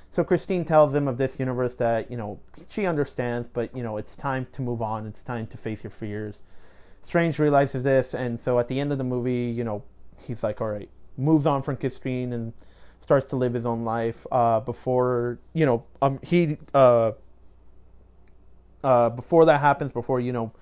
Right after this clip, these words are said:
he starts to go live his life and stuff, Christine, or America Chavez is now training in this temple with Wong and stuff to bring, to, like, not only control her powers, but also become a sorcerer and stuff.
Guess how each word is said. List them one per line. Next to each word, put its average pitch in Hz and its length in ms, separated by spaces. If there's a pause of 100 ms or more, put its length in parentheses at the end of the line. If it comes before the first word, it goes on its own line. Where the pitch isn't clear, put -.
(260)
he 151 120
starts 135 220
to - 80
go 127 80
live 123 220
his 117 120
life 113 260
and 113 100
stuff, 117 340
Christine, 123 640 (380)
or 131 200
America 139 360
Chavez 127 440
is 117 100
now 123 140
training 127 440
in 120 100
this 120 160
temple 120 340
with 120 140
Wong 113 400
and 107 100
stuff 117 280
to 117 60
bring, 113 200 (160)
to, 127 100
like, 113 300
not 127 200
only 120 180
control 120 280
her 113 80
powers, 117 380
but 104 140
also - 260
become 110 260
a 104 40
sorcerer 143 420
and 135 100
stuff. 139 300